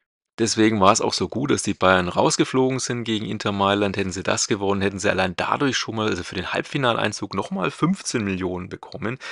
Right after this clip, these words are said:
für den Finaleinzug dann nochmal achtzehn Komma fünf. Und wenn sie dann gewonnen hätten, hätten sie nochmal sechs Komma fünf bekommen. Also das sind dann schon Summen, von denen die anderen nur träumen können.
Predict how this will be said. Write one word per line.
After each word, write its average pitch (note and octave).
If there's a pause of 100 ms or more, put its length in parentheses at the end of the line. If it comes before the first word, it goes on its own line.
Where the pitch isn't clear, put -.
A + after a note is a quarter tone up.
(340)
für B2
den G#2
Finaleinzug A#2
dann G2+
nochmal F#2+
achtzehn -
Komma E2+
fünf. A2 (260)
Und G2+
wenn B2+
sie C3+
dann A#2+
gewonnen A2
hätten, B2
hätten A#2
sie A#2
nochmal A2+
sechs -
Komma F#2+
fünf -
bekommen. -
Also F#2+
das -
sind E3+
dann C#3
schon C#3 (300)
Summen, D3
von A2
denen A2
die G2+
anderen C3
nur B2+
träumen G2+
können. -